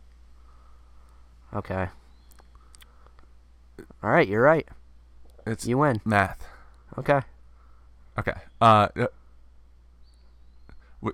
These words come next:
Speaker 2: we haven't gone down this path since episode
Speaker 1: <laughs>
Speaker 2: three, I think.
Speaker 1: It's been a while.
Speaker 2: Yeah. Uh, but Chris and I are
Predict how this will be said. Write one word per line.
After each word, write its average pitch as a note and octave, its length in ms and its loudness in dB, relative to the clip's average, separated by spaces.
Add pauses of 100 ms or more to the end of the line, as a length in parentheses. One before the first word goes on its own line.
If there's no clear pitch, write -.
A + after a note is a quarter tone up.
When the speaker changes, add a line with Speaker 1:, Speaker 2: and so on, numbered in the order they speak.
Speaker 2:
we A#2+ 100 2
haven't A2 220 2
gone F#2+ 180 0
down F2+ 180 -4
this F2 120 -8
path E2 260 -8
since E2+ 420 -10
episode E2+ 480 -8 (100)
Speaker 1:
<laughs> - 100 -8
Speaker 2:
three, D3 400 2
I G#2 60 2
think. B2+ 320 -6
Speaker 1:
It's D3 180 -6
been F3+ 160 0
a F3+ 100 4
while. D#3 480 4
Speaker 2:
Yeah. G2+ 180 2 (1080)
Uh, F#2+ 400 2 (920)
but G2+ 220 4 (400)
Chris A2 240 0
and F#2 100 -2
I F#2 160 2
are F2+ 440 -2